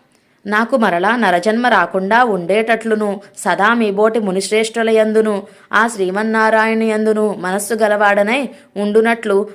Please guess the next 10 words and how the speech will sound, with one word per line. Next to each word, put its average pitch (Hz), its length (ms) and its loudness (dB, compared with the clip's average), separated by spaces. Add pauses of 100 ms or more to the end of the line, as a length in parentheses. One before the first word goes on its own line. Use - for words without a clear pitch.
(120)
నన్ను 220 220 0
ఆశీర్వదించండని 208 1080 -2
ప్రార్థించెను. 190 1000 -4 (840)
సహా 196 360 0
పంక్తి 240 360 0
భోజనముకు 226 520 0
దయచేయమని 196 800 -2 (300)
ఆహ్వానించెను. 202 800 -2 (1160)
ఈ 262 160 -4
విధముగా 220 640 0